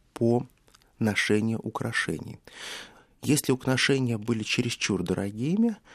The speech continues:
то они были исключительно выходными или так называемыми праздничными. А будничные украшения, они были совершенно другие, примерно точно так же, как происходит и сейчас в современности. И считалось, что если человек, а, одевает, ну, или дама одевает на себя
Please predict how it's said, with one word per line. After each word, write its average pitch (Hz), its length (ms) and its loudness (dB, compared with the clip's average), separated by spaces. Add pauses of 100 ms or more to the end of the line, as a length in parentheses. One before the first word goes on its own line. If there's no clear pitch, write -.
(240)
то - 200 2
они 110 220 0
были 123 400 -2
исключительно - 680 -2
выходными 101 640 0
или 92 120 0
так - 180 -6
называемыми 92 320 -2
праздничными. - 800 -4 (420)
А 123 320 2
будничные 147 560 0
украшения, 151 720 0
они 104 220 0
были 101 240 -2
совершенно 85 520 -2
другие, 104 380 -2
примерно 95 400 0
точно - 320 -4
так 127 220 -2
же, 120 80 -4
как - 160 -8
происходит - 500 -2
и 85 40 -2
сейчас - 340 -2
в - 60 -10
современности. - 800 -4 (580)
И 120 60 4
считалось, 127 440 4
что - 160 2
если - 140 0
человек, 104 760 0
а, 90 420 0
одевает, 92 760 0
ну, - 80 -4
или 87 160 -6
дама 92 380 0
одевает 82 520 -6
на 80 80 -6
себя 90 400 -2